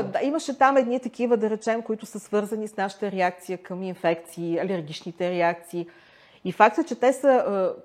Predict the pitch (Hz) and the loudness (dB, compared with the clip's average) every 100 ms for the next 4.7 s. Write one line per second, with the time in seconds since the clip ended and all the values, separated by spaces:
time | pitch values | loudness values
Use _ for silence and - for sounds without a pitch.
0 | - - 214 214 185 - - _ _ _ | -20 -2 2 4 2 -4 -20 _ _ _
1 | _ _ _ _ _ _ _ - 196 - | _ _ _ _ _ _ _ -14 -12 -12
2 | - 285 302 269 196 - - _ _ _ | -10 -8 -4 -4 -6 -12 -20 _ _ _
3 | _ _ _ _ _ _ _ _ _ _ | _ _ _ _ _ _ _ _ _ _
4 | - - 214 226 180 165 | -20 -6 -2 -2 -4 -8